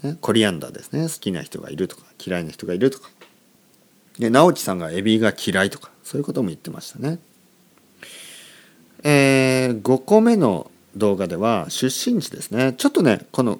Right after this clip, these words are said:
五個目の、えー、ナンバーファイブですけど、ちょっと音が悪いです。あの、なんか、ちょっとマイクの調子が悪くて、それは安藤さんがちょっとごめんなさいと言ってました。出身地ですね。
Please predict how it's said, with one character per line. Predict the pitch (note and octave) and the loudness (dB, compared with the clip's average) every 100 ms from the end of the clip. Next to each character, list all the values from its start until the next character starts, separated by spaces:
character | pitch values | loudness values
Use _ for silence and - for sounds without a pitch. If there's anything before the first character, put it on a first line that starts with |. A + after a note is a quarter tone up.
| A#2+ | -2
五 | C#3+ | 0
個 | E3+ C3 | 2 2
目 | C#4+ C#4 | 2 4
の、 | D3 G#2+ F#2 - - - - - _ - | 4 4 2 -4 -18 -20 -20 -20 _ -2
え | |
ー、 | A#2 | 2
ナ | C#3 | 4
ン | A3 | 6
バ | A#3+ | 6
ー | |
フ | A#3 | 4
ァ | A#3+ | 4
イ | F#3+ | 4
ブ | |
で | F#2+ | 2
す | D2+ | -2
け | E2 | -6
ど、 | D#2+ D#2 | -6 -6
ち | - | -8
ょ | - | -10
っ | |
と | - - | -10 0
音 | B2 - B3+ | 0 4 4
が | C#3+ | 4
悪 | D#2+ F2+ | 2 2
い | A#2 | 2
で | C#2+ | 0
す。 | - - _ - - - _ _ | -12 -16 _ -20 -20 -20 _ _
あ | - | -4
の、 | C#3+ C#3+ A2+ - - | -2 -2 -4 -8 -10
な | - | -8
ん | |
か、 | - - _ _ | -6 -10 _ _
ち | - | -6
ょ | |
っ | |
と | - | 2
マ | C3 G3+ | 6 6
イ | |
ク | D#3 | 6
の | F2+ D2 C2 | -2 -4 -8
調 | - G#2+ | 0 0
子 | - | 0
が | G2 | -4
悪 | D#2+ E2+ | -2 -4
く | F2+ - | -6 -10
て、 | E2+ - - - _ | -14 -14 -20 -20 _
そ | - D#3+ | -10 -2
れ | |
は | D3 | 0
安 | D3 | 2
藤 | A2 D#2+ | 0 -4
さ | |
ん | - | -10
が | - | -18
ち | |
ょ | - | -18
っ | - | -18
と | - - | -20 -18
ご | G2+ | -4
め | A2 | -2
ん | B2+ | -2
な | B2+ | -2
さ | - G#2 | -2 -4
い | |
と | - _ - | -6 _ -20
言 | - | -20
っ | |
て | - | -12
ま | D#2 D2+ | -12 -10
し | - - _ | -14 -18 _
た。 | - _ _ - - _ _ _ _ _ _ _ _ _ - - - | -20 _ _ -20 -20 _ _ _ _ _ _ _ _ _ -20 -20 -16
出 | - C3+ | 2 2
身 | - D3 G2+ | 4 0 0
地 | - | -6
で | |
す | - F#2 | -10 -8
ね。 | A#2 | -8